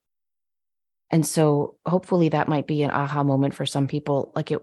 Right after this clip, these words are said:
I read that in a book years ago, and I, I had to, like, look it up in the Bible 'cause I'm like, "No,"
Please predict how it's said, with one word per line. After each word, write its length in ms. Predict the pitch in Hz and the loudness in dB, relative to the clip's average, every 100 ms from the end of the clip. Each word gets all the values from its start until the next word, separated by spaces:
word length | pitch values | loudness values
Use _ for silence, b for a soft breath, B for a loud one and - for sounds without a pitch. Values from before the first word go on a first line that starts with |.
| - | 0
I 140 | 170 | 2
read 240 | 196 190 156 | 4 2 2
that 260 | 147 143 | 2 2
in 120 | 147 143 | 2 0
a 40 | |
book 280 | 143 143 - | 0 -2 -2
years 320 | 156 165 160 | 0 2 2
ago, 320 | 151 156 143 | 0 0 0
and 140 | 139 143 | 0 0
I, 160 | 143 - | 0 -2
I 60 | 160 | 0
had 200 | 202 196 | 2 6
to, 40 | |
like, 140 | 180 | 6
look 260 | 170 170 - | 6 4 6
it 60 | 151 | 4
up 180 | 139 | 4
in 80 | 170 | 2
the 60 | 156 | 2
Bible 380 | 147 135 160 170 | 2 2 2 0
'cause 160 | - | -2
I'm 80 | 151 | -4
like, 180 | 135 - | -4 -6
"No," 400 | - 120 - | -2 0 -2